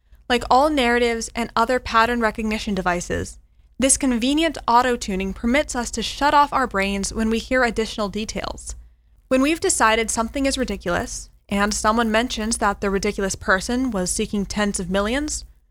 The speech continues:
well, that just figures, doesn't it? And when someone suggests that we've all been burned by hot coffee, and the ridiculous person almost certainly just got a couple of superficial scalds,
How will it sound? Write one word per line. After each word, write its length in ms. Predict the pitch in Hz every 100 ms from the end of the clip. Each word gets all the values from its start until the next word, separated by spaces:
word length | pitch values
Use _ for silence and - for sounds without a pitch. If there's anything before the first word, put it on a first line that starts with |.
| _ _ -
well, 100 | 262
that 180 | 233 196
just 240 | 180 -
figures, 380 | 220 233 - -
doesn't 300 | - 180 196
it? 160 | 233 - - _ _ _ _ _ _ _ -
And 160 | 247 269
when 100 | 262
someone 340 | 277 262 269
suggests 500 | 254 220 269 247 -
that 280 | 214 196 202
we've 240 | 220 220 -
all 180 | 220 226
been 200 | 226 202
burned 280 | 196 196
by 80 | 190
hot 300 | 185 190 -
coffee, 500 | - 180 175 226 254 - _ _ 220
and 160 | 233
the 60 | 226
ridiculous 480 | 226 277 277 240 -
person 380 | 214 208 208
almost 320 | 202 202 196 -
certainly 420 | 311 277 208 190
just 180 | - -
got 180 | 208
a 40 | 190
couple 420 | - 226 226 202
of 140 | 180
superficial 680 | - - 240 220 - 208 -
scalds, 640 | - - 190 196 262 -